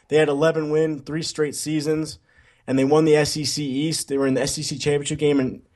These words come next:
in Atlanta, and now they're losing to an F C S team at home. And it, it just, just a-, as a former player, and I talked to all the other guys as well, they just, they were just embarrassed and kind of, kind of shocked and disappointed at losing at home to the Citadel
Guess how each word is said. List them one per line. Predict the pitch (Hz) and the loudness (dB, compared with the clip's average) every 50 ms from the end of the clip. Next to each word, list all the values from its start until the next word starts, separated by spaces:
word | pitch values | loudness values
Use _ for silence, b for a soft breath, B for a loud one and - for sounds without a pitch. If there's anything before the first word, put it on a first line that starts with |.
| _ _ | _ _
in | - 123 | -4 0
Atlanta, | 131 120 117 123 135 139 147 156 156 147 147 - b b b b b b b b | 0 0 0 2 2 2 4 4 4 2 2 0 b b b b b b b b
and | 127 131 | -2 0
now | 143 147 | 2 4
they're | 156 156 156 | 4 4 4
losing | 165 170 160 127 - | 4 2 2 0 0
to | 147 | 2
an | 151 156 | 4 4
F | 160 156 | 4 4
C | - - 156 156 | 0 0 2 4
S | 160 156 - - | 4 4 2 -2
team | - 151 147 147 | -4 -4 -2 -2
at | 139 127 | -2 0
home. | 139 151 156 147 135 123 | 2 2 2 2 2 0
And | 123 127 131 | -2 -2 -2
it, | 120 113 131 127 - _ _ _ _ _ _ _ _ - | -4 -6 -8 -12 -14 _ _ _ _ _ _ _ _ -6
it | 175 | -6
just, | 180 170 180 - - - - _ _ _ _ _ _ _ _ _ _ _ _ _ | -2 -2 0 -2 -2 -4 -10 _ _ _ _ _ _ _ _ _ _ _ _ _
just | - - 175 - | -12 -10 -8 -8
a-, | 170 165 - 156 143 - - _ - | -8 -6 -6 -6 -6 -6 -10 _ -4
as | 151 151 143 | -2 -2 -2
a | 147 | 0
former | - 180 185 196 185 | 2 4 4 4 4
player, | 165 - - 175 180 190 190 190 | 4 4 4 4 6 6 6 6
and | 190 175 151 151 143 | 4 2 -2 -4 -4
I | 143 | -4
talked | 135 - 165 160 - | 0 0 0 0 2
to | 160 | 4
all | 156 156 | 4 6
the | 156 160 | 6 6
other | 160 160 | 4 4
guys | 151 160 160 156 143 135 | 2 2 2 2 0 -2
as | 123 120 | -6 -4
well, | 135 143 147 156 156 156 143 - b b b b b b b b b b b | -2 2 2 4 2 2 0 -8 b b b b b b b b b b b
they | 135 147 165 | 0 0 0
just, | 185 165 - | 0 -2 2
they | 151 160 | 2 4
were | 185 196 | 4 4
just | 190 175 - | 2 2 0
embarrassed | 165 139 127 147 147 170 175 160 139 117 - | -2 0 2 2 4 4 4 4 2 0 -2
and | 127 123 120 | -6 -6 -6
kind | 117 156 156 156 | -4 -4 -4 -2
of, | 151 139 123 117 | -2 -4 -4 -6
kind | 123 160 165 | -6 -6 -4
of | 143 120 | -4 -4
shocked | - - 151 165 170 165 156 - | -6 -4 -2 0 0 0 -2 -4
and | 131 | -6
disappointed | 139 147 - 135 - - - 156 165 165 151 139 123 | -8 -8 -8 -8 -8 -2 0 2 2 2 2 0 0
at | 123 120 113 - 127 | -2 -4 -6 -6 -6
losing | 139 156 165 160 147 147 143 131 | -4 -2 -2 -2 -2 -4 -4 -4
at | 123 | -2
home | 127 139 143 143 135 | 0 0 0 0 0
to | 143 131 | 0 -2
the | 120 | -2
Citadel | 117 - 151 143 147 143 143 143 139 139 - | 0 2 2 2 4 4 4 4 2 0 -4